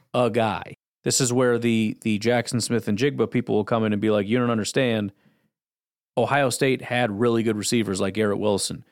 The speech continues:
Jackson Smith and Jigba was better across the board.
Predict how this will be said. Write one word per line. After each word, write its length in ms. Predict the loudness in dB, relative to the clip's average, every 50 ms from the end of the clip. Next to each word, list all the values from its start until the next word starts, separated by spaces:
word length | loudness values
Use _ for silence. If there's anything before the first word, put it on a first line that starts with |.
| _ _ _ _
Jackson 380 | -2 0 0 2 0 0 -2
Smith 280 | -2 0 0 -2 0 0
and 100 | -2 0
Jigba 320 | 0 0 0 0 -2 -2
was 240 | 0 -2 -2 -4 -6 -10 _ _
better 480 | -20 -8 -4 -2 0 0 0 -2 -2 -4 -8 _ _ _ _ _ _ _ _ _ _ _ _ _ _ _ _ _ _ _ _ _
across 320 | -8 -2 0 0 0 0 -2
the 80 | -4
board. 400 | -2 0 0 0 -2 -4 -10 -14